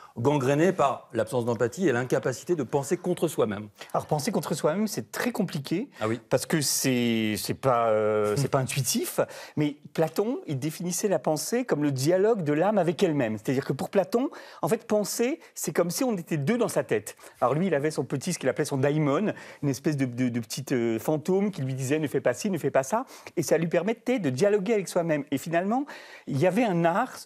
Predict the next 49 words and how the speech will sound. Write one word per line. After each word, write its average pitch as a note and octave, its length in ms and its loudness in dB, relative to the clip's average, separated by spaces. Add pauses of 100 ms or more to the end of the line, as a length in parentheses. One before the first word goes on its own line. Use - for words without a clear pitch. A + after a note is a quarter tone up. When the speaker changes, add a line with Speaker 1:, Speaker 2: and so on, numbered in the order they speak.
(140)
Speaker 2:
développé, C3+ 500 0
enfin A#2 140 2
en G#2 60 0
tout A2+ 100 -10
cas, C3 220 4
euh, A2 280 2
vanté C#3+ 340 2
par - 160 2
Platon, A3+ 380 0 (240)
de C#3+ 80 2
dialoguer G3 460 2
avec G3 160 0
soi-même, G#3 360 0
de D#3+ 60 0
dire : « D#3 220 -2
Là, F#3 80 0
je - 60 -8
suis - 100 -16
pas D#3+ 100 -4
d'accord, F#3+ 360 -2
et F3 60 -2
cetera. » D#3 360 2 (320)
Alors - 100 2
c'est - 140 -2
compliqué, G#3+ 560 2 (380)
euh, C3 200 8
c'est B2+ 140 0
compliqué F3 400 0
parce C#3+ 140 2
qu'il C3+ 120 -4
faut A#2+ 120 6
Speaker 1:
Mm. - 20 6
Speaker 2:
avoir, E3 240 2
euh, B2 180 4
faut - 140 -4
mettre C3+ 240 0
des C3+ 100 2
mots, D#3+ 420 2
euh, A#2+ 240 2
et G2+ 60 -4
cetera. E3+ 320 -2
Aujourd'hui, D3+ 380 -2
on E3 100 -2
a F3 60 -2
tendance D#3 320 -2
effectivement D3+ 380 -4
à - 20 2
extérioriser D#3+ 800 -2
beaucoup. E3 340 -6